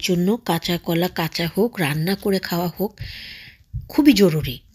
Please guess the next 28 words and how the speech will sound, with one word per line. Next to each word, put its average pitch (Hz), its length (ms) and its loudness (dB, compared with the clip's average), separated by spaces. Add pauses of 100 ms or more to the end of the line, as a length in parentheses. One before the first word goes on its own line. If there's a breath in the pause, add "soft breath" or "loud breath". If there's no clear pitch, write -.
(420)
কারণ 175 140 0
কাঁচা 165 360 -2
কলায় 180 280 2
প্রচুর 165 480 -2
পরিমাণে 160 460 -2
আয়রন 160 420 0
আছে, 151 320 -2
এমনি 269 320 0
অনেক 254 260 0
খাবারই 311 380 0
আছে, 190 420 -2
কিন্তু 180 160 -6
কাঁচা 165 280 -4
কলা 165 320 -2
আছে। 196 320 -4 (840 loud breath)
তোমরা 175 260 2 (240)
প্রথমে 196 440 2
কাঁচা 170 300 0
কলার 175 340 0
তরকারিটা 165 440 -2
দেখে 160 340 -2
নিয়েছ, 160 400 0 (680 loud breath)
এবার 190 280 4 (100)
দেখো 180 300 -2 (120)
gourd 175 500 0
with 165 120 0
shrimp 202 500 4 (140)
কারিটা। 160 500 -2